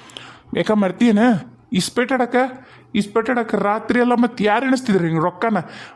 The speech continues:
ದಿನಾನು ಸೋತ್ ಸೋತ್ ಬರ್ತಿದ್ದಿ. ಶೇಖಪ್ಪಣ್ಣ, ಇವತ್ತು ಕೊಟ್ಬಿಡು ನಾ ಗೆಲ್ಲಿಲ್ಲ ಅಂತ ಹೇಳಿ, ಇವತ್ತು ಕೊಟ್ಬಿಡು ಗೆಲ್ಲಿಲ್ಲ ಅಂದ್ರೆ ಅಂತಂದು, ಆ? ಮತ್ತೆ ಅದ್ರದ್ದೆಲ್ಲ ಯಾರು ಕೊಡ್ತಾರಪ್ಪ? ನಿಮ್ಮ ಅಪ್ಪ ಕೊಡ್ತಾನ? ಬಡ್ಡಿ, ಸುಸ್ತಿ ಬಡ್ಡಿ, ಚಕ್ರ ಬಡ್ಡಿ ಎಲ್ಲ ಕಟ್ಬೇಕು. ಮತ್ತೆ ತೆಗಿ,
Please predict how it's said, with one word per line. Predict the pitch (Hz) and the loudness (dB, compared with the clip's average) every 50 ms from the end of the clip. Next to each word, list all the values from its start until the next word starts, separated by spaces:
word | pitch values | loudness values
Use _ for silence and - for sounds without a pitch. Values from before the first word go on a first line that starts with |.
| - - 175 | -4 -2 2
ದಿನಾನು | 208 214 226 226 226 233 233 240 247 | 2 2 2 2 2 2 2 2 0
ಸೋತ್ | 240 - - 226 240 240 - | 0 0 0 0 0 0 0
ಸೋತ್ | - 240 - 196 | 0 0 0 0
ಬರ್ತಿದ್ದಿ. | 185 208 208 - 240 190 202 254 240 208 160 - - - - - - | 0 0 0 0 0 2 2 2 2 2 0 -2 -6 -14 -16 -12 -6
ಶೇಖಪ್ಪಣ್ಣ, | - - 240 233 294 - 262 240 226 | -4 -4 -2 -2 0 0 0 0 0
ಇವತ್ತು | 196 202 214 220 240 247 240 - - - | 0 0 0 0 0 -2 -2 -2 -6 -2
ಕೊಟ್ಬಿಡು | - 262 269 269 - - 320 311 320 311 | 0 0 0 0 0 0 0 2 2 2
ನಾ | 294 285 | 2 0
ಗೆಲ್ಲಿಲ್ಲ | 254 180 226 240 240 247 254 240 240 | 0 0 2 2 2 4 4 4 4
ಅಂತ | 226 220 208 | 4 4 2
ಹೇಳಿ, | 214 190 185 | 2 2 2
ಇವತ್ತು | 185 202 202 202 - - - | 2 0 -2 -2 -4 -6 -2
ಕೊಟ್ಬಿಡು | - 247 254 254 - 320 320 320 | 0 0 -2 0 0 0 0 2
ಗೆಲ್ಲಿಲ್ಲ | 311 208 294 285 262 269 254 247 | 2 2 2 2 4 4 4 4
ಅಂದ್ರೆ | 240 240 226 220 | 2 2 2 2
ಅಂತಂದು, | 214 202 185 - 233 247 254 202 170 - - - - - - - - | 2 0 0 0 0 2 2 0 0 -2 -6 -12 -18 -18 -8 -4 -2
ಆ? | 208 247 320 302 - - - _ _ _ - | 0 0 0 -2 -6 -12 -20 _ _ _ -2
ಮತ್ತೆ | 196 202 196 208 | -2 0 2 2
ಅದ್ರದ್ದೆಲ್ಲ | 214 208 202 202 185 214 214 240 | 2 2 2 2 2 2 2 2
ಯಾರು | 254 247 226 214 233 262 | 2 2 0 0 0 0
ಕೊಡ್ತಾರಪ್ಪ? | - 302 - - 185 165 - - 185 214 | 0 0 0 0 0 -2 0 0 0 2
ನಿಮ್ಮ | 233 220 208 214 | 2 2 2 0
ಅಪ್ಪ | 220 214 | 0 0
ಕೊಡ್ತಾನ? | - 240 - - 185 151 139 143 190 277 381 359 - - - - - - - 160 | -2 -2 -2 -2 -2 -2 0 2 2 2 2 0 -2 -8 -14 -14 -14 -10 -4 -2
ಬಡ್ಡಿ, | 208 208 175 156 156 214 233 262 254 | -2 0 0 -2 0 0 0 0 2
ಸುಸ್ತಿ | - 240 - - 233 | 0 0 0 0 0
ಬಡ್ಡಿ, | 214 175 196 160 156 226 294 | 0 0 0 0 0 0 0
ಚಕ್ರ | 294 - 226 220 - - | 0 0 0 0 0 0
ಬಡ್ಡಿ | - 202 202 170 226 277 339 339 - - - - _ | 0 0 0 0 0 -2 -2 -4 -8 -18 -20 -10 _
ಎಲ್ಲ | - 175 185 226 285 | -2 0 0 0 0
ಕಟ್ಬೇಕು. | 302 320 302 - 320 330 339 330 | 0 -2 -2 -2 0 -2 0 0
ಮತ್ತೆ | 294 277 277 247 202 175 - - - - - _ _ - | 0 0 0 -2 -2 -2 -4 -8 -14 -20 -20 _ _ -4
ತೆಗಿ, | 233 240 302 277 - - - - | -2 0 0 0 -2 -4 -14 -10